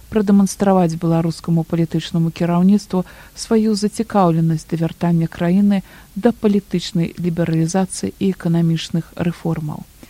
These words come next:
Напярэдадні візіту Кінкеля нямецкія газеты карыстаюцца нагодай сказаць чытачам пра агульнаэканамічны стан на Беларусі. Як піша эканамічная газета «Гандельсблат»,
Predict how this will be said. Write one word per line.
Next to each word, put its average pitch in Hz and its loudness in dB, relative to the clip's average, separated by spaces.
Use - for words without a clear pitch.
Напярэдадні 220 6
візіту 196 0
Кінкеля 180 0
нямецкія 170 0
газеты 185 0
карыстаюцца 190 0
нагодай 175 0
сказаць 165 -4
чытачам 190 -2
пра 247 2
агульнаэканамічны 175 0
стан 160 -4
на 170 0
Беларусі. 175 -2
Як 208 2
піша 190 0
эканамічная 175 2
газета 170 0
«Гандельсблат», 170 0